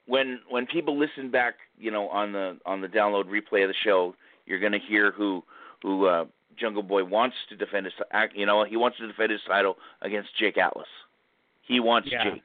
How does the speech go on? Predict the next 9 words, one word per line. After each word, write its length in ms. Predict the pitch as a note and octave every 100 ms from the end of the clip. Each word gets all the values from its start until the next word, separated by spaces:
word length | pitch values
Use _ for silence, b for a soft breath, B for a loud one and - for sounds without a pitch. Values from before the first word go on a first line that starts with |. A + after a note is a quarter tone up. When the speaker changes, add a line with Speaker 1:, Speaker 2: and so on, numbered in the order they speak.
| -
Speaker 2:
yeah. 100 | G#2+ - _ _ _ _ -
Speaker 1:
and 440 | G2 F#2+ F2 F2 - b b
Speaker 2:
Yeah. 220 | D3 C3 A2+
Speaker 1:
I 160 | C#3+
want 320 | C#3 B2 A2 -
him 440 | G#2 A#2+ A2+ G#2 b b -
to 100 | B2+
want 300 | A2 G#2+ G2+
Jake. 260 | G2+ G2